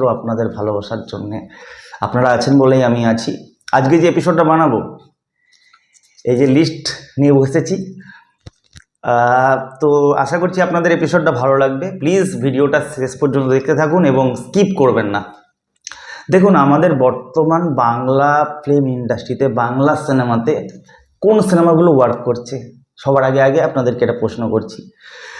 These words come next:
যে কোন সিনেমাগুলো ব্যবসার দিক থেকে, কোন সিনেমাগুলো এগিয়ে রয়েছে, ব্যবসায়িক দিক থেকে কোনটা সাফল্য পাচ্ছে, কোন সিনেমাগুলো? ফ্যামিলি ড্রামা, ফ্যামিলি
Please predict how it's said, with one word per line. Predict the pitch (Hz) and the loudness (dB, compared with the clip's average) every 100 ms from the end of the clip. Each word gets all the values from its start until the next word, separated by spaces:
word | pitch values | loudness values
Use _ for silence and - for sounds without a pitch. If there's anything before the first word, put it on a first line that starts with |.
| - | -4
যে | 139 190 | 0 0
কোন | 185 226 | 4 4
সিনেমাগুলো | 214 185 202 202 220 160 | 4 4 4 4 2 2
ব্যবসার | 151 147 - 170 160 131 - - _ - | 2 0 -2 0 0 -4 -12 -20 _ -12
দিক | 127 139 139 | -6 -4 -4
থেকে, | 135 127 156 - - | -8 -6 -8 -10 -12
কোন | - 180 185 | -4 -2 -2
সিনেমাগুলো | 165 151 151 151 196 | -4 -4 -2 0 2
এগিয়ে | 147 120 120 | 2 0 0
রয়েছে, | 110 113 113 - 117 | 2 2 -2 -6 0
ব্যবসায়িক | 135 151 165 170 156 | 0 2 2 0 0
দিক | 165 - | -4 0
থেকে | 180 | 0
কোনটা | 170 165 170 - | 0 -2 -4 -6
সাফল্য | - 139 139 165 170 170 | -6 -4 0 2 2 2
পাচ্ছে, | 160 - 107 | -2 -4 -2
কোন | 175 | 0
সিনেমাগুলো? | 143 117 110 104 117 - - - - - - - | 0 0 0 0 -2 -4 -12 -18 -18 -20 -20 -10
ফ্যামিলি | - 135 139 131 104 | 0 4 6 4 2
ড্রামা, | 104 98 101 - - - _ _ _ _ _ _ _ | 0 -2 -6 -10 -16 -20 _ _ _ _ _ _ _
ফ্যামিলি | - 127 147 | 0 4 4